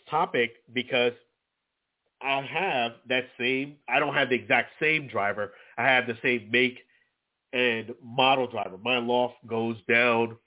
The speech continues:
from adjusting it down to a seven point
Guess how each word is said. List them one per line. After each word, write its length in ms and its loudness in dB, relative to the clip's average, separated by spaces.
from 180 -2
adjusting 580 -2
it 240 -2
down 200 2
to 80 0
a 120 -2
seven 200 0
point 260 -10